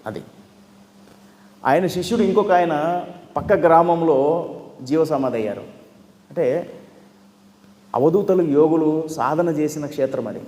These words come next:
కాబట్టి అనువైన ప్రదేశాలు అంతర్ముఖం కావడానికి, ముందు ఒక పుష్ రావడానికి, ఒక పునాది ఏర్పడడానికి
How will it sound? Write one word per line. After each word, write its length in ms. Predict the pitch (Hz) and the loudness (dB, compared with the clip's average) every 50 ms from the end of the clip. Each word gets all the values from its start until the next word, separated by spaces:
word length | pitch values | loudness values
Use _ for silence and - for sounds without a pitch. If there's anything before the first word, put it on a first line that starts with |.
| - - - - - _ _ _ _ _ _ _ _ _ _ - - - _ - - - _ - - _ - - - - _ _ - - - - - - - _ - - - - - - - _ - | -18 -20 -20 -20 -20 _ _ _ _ _ _ _ _ _ _ -20 -20 -20 _ -20 -20 -20 _ -20 -20 _ -20 -20 -20 -20 _ _ -20 -20 -20 -20 -20 -20 -20 _ -20 -20 -20 -20 -20 -20 -20 _ -6
కాబట్టి 640 | - - 160 180 - 170 156 139 139 139 139 143 139 - - - 185 190 180 175 160 139 127 120 - - - - _ _ - - _ _ _ - - - _ - - - 135 | 0 2 2 2 2 2 -2 -2 -2 -4 -8 -10 -14 -16 -12 -8 -6 -6 -6 -6 -8 -10 -14 -20 -20 -20 -20 -20 _ _ -20 -20 _ _ _ -20 -20 -20 _ -18 -8 -2 0
అనువైన 380 | 151 170 175 185 190 185 185 | 4 6 8 8 6 6 4
ప్రదేశాలు 760 | 180 180 151 151 156 156 151 160 147 143 147 156 147 143 - - - - - - - - - - _ _ _ _ _ _ _ _ _ _ _ _ _ _ - | 2 2 2 2 2 2 2 2 0 0 0 0 -2 -2 -4 -8 -14 -16 -20 -20 -20 -20 -20 -20 _ _ _ _ _ _ _ _ _ _ _ _ _ _ -6
అంతర్ముఖం 520 | 123 131 156 156 156 156 139 160 151 143 | -2 2 2 4 4 4 2 2 2 4
కావడానికి, 600 | 135 131 131 135 131 135 131 127 123 120 120 113 117 - - - - - _ _ _ _ _ _ _ _ _ _ _ _ _ _ _ _ _ _ _ _ - 123 | 4 4 4 4 4 2 0 -2 -4 -6 -8 -8 -10 -14 -18 -20 -20 -20 _ _ _ _ _ _ _ _ _ _ _ _ _ _ _ _ _ _ _ _ -6 -2
ముందు 200 | 131 151 - 160 | 2 4 6 6
ఒక 360 | 156 139 - 127 120 - - | 6 4 2 0 -4 -6 -6
పుష్ 180 | 151 - - | -8 -6 -2
రావడానికి, 480 | 143 143 135 135 135 135 127 131 123 127 | 0 2 4 4 4 2 0 -2 -2 -4
ఒక 240 | 120 120 120 - 135 | -4 -4 -4 -4 -2
పునాది 300 | 135 135 143 143 143 139 139 | 2 4 4 4 4 2 2
ఏర్పడడానికి 680 | 127 123 123 127 120 117 123 120 120 117 120 113 107 | 0 0 0 -2 -2 0 -2 -2 -4 -6 -8 -10 -10